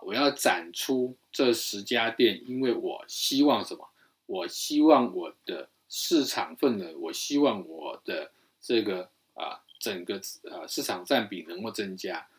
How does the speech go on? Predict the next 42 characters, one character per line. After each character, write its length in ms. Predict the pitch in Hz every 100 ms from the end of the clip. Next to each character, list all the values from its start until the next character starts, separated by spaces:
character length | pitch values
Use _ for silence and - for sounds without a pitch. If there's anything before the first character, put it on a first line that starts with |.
| _
啊， 120 | - -
认 260 | 175 135
识 280 | 123 - 139
我 340 | - - - -
这 140 | 131
家 180 | 123 120
店 280 | - 120 90
的， 260 | 80 71 _ _ -
呃， 220 | - -
人 140 | - -
能 140 | 175 196
够 140 | 120
更 260 | - 101 82 -
多。 260 | 78 73 _
好， 220 | - - - - -
所 160 | -
以 60 | 180
呢， 140 | 156
从 260 | - 135 151
这 180 | 190 156
里 160 | 107
面 260 | 123 143 107
我 120 | 92
连 200 | 101 131
结 220 | 127 110
串 320 | 110 - 151 123
联 160 | 104
下 220 | 104 131
来， 140 | 101 95
就 120 | 131
是 140 | 120 175
整 260 | - -
个 100 | -
这 100 | 339
个 100 | 120
目 200 | 117 113
标 280 | 95 107 101
的 100 | 90
一 60 | 82
个 100 | 82
连 200 | - -
结。 220 | - -